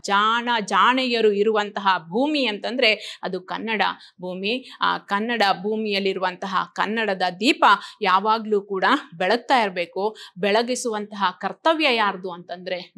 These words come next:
ನಿಮ್ಮ ಪಾಲನದ್ದು ಅಂತ. ಎಳೆಯ ಮಕ್ಕಳು ನೀವು, ಅದರಿಂದ ಭಾಷೆಯನ್ನ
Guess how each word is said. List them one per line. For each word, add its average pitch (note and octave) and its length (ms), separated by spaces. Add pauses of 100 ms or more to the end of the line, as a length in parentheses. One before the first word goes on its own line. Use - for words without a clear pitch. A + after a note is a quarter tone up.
(140)
ನಿಮ್ಮ G3 220 (100)
ಪಾಲನದ್ದು E3+ 560
ಅಂತ. - 140 (540)
ಎಳೆಯ C4 360 (380)
ಮಕ್ಕಳು G3 320 (200)
ನೀವು, F3+ 280 (320)
ಅದರಿಂದ G#3+ 340 (180)
ಭಾಷೆಯನ್ನ A3 600